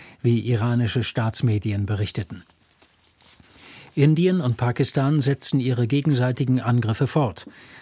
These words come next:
Nach indischen Angaben gab es pakistanische Angriffe mit Drohnen und Raketen auf militärische Ziele. Pakistan meldete den Abschuss von neunundzwanzig indischen Drohnen.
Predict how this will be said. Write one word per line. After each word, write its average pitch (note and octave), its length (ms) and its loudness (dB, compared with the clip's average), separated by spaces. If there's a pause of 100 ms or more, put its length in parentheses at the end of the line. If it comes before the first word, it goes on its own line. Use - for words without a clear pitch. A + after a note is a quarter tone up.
(120)
Nach A2+ 220 0
indischen D3 460 2
Angaben A#2 560 0
gab C3 220 -4
es B2 140 -2
pakistanische B2+ 840 -2
Angriffe C#3 560 0
mit B2 220 -2
Drohnen C#3 440 2
und A2+ 220 -4
Raketen C#3 580 0
auf A#2 180 -6
militärische A#2+ 680 -2
Ziele. F2 360 -4 (540)
Pakistan B2+ 640 2
meldete C3 460 0
den B2 180 0
Abschuss B2+ 520 -2
von A2+ 280 2
neunundzwanzig B2+ 1040 -2
indischen C#3 420 2
Drohnen. A2+ 420 0